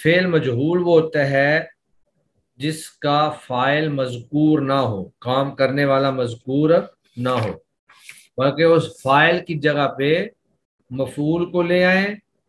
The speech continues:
और उस मफूल को फाइल वाला एराब देकर उसका नायब बना दें। फेल मजहूल उसको कहते हैं। जैसे ज़ुरिबा ज़ैदुन, जैद मारा गया।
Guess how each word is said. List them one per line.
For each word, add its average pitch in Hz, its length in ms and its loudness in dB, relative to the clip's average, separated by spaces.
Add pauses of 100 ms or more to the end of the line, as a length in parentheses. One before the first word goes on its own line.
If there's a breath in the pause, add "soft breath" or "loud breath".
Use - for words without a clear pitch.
(280)
और 147 160 0
उस 160 220 4
मफूल 147 800 -2
को 160 340 6
फाइल 139 480 0
वाला 135 240 2
एराब 123 500 -2
देकर 127 360 -2
उसका 127 520 -2
नायब 113 480 0
बना 90 240 -6
दें। 85 180 -16 (840)
फेल 139 160 2
मजहूल 117 460 0
उसको 113 260 -6
कहते 92 300 -6
हैं। 85 160 -14 (880 soft breath)
जैसे 143 500 4
ज़ुरिबा 147 480 4
ज़ैदुन, 139 720 2 (100)
जैद 131 340 0
मारा 123 420 -2
गया। 117 440 -2